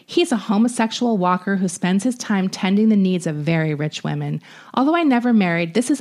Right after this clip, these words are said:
untrue and a slur. I think this element of the film may have come from an unpublished piece of fiction written by Barbara in which the heroine seduces her own son, then her son's male friend, and then discovers her son and the friend having sex.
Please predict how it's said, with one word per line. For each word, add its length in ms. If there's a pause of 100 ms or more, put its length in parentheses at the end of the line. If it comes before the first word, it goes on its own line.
untrue 640
and 220
a 40
slur. 500 (260)
I 140
think 180
this 220
element 300
of 60
the 100
film 360
may 160
have 220
come 220
from 140
an 120
unpublished 540
piece 260
of 100
fiction 480
written 240
by 160
Barbara 540 (320)
in 100
which 200
the 60
heroine 500
seduces 480
her 160
own 180
son, 440
then 240
her 120
son's 400
male 200
friend, 360
and 200
then 140
discovers 500
her 100
son 340
and 100
the 60
friend 320
having 260
sex. 460